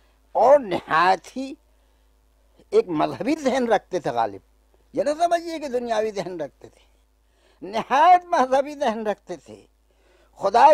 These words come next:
کی محبت تھی ان کے دل میں، اور خدا کا عرفان، ذات الہی کا عرفان تھا۔ یہ نہ سمجھیے گا کہ وہ کچھ نابلد تھے آپ لوگوں کے مسائل سے،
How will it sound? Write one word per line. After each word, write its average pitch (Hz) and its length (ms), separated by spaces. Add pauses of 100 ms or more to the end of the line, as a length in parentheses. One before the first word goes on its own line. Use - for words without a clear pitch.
کی 277 200
محبت 220 580
تھی 277 180
ان 214 100
کے 196 120
دل 156 200
میں، 110 180 (1160)
اور 220 140
خدا 208 400
کا 302 120
عرفان، 269 580
ذات 254 260
الہی 262 420
کا 294 140
عرفان 254 480
تھا۔ 247 100 (1400)
یہ 196 100
نہ 330 140
سمجھیے 262 480
گا 214 120
کہ 196 160
وہ 185 240 (220)
کچھ - 260 (460)
نابلد 196 680
تھے 233 240 (600)
آپ 170 320
لوگوں 175 400
کے 160 320 (460)
مسائل 160 520 (100)
سے، - 100